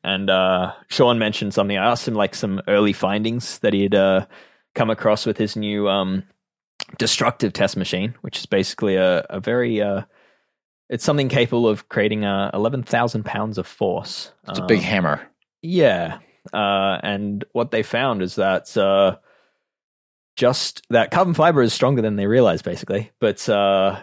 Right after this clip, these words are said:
Speaker 1: even though they're carbon fiber experts, uh, a one, a, a tube with a one point one millimeter wall thickness, uh, maxes out their machine that's capable of creating eleven thousand pounds of force.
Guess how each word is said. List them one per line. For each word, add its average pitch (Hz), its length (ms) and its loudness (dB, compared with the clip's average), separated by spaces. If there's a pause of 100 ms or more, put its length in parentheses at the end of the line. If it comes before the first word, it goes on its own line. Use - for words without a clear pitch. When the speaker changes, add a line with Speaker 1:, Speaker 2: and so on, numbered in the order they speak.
Speaker 1:
even 107 240 -4
though 101 140 0
they're 98 160 0
carbon 101 180 2
fiber 98 240 0
experts, 95 500 -4
uh, 101 360 -4 (340)
a 104 80 0
one, 120 360 0 (160)
a, 107 260 2
a 117 60 0
tube 160 280 0
with 131 140 0
a 117 80 2
one 120 320 2
point 123 300 -2
one 107 280 0
millimeter 104 320 -2
wall 95 260 0
thickness, - 760 -6
uh, 92 340 0
maxes 98 420 -2
out 92 200 4
their 87 140 -2
machine 87 420 -4 (100)
that's - 160 -8
capable - 340 -4
of - 100 -4
creating 87 420 0 (640)
eleven 92 300 -4
thousand 90 500 -6 (120)
pounds - 300 -8
of - 80 -10
force. - 380 -10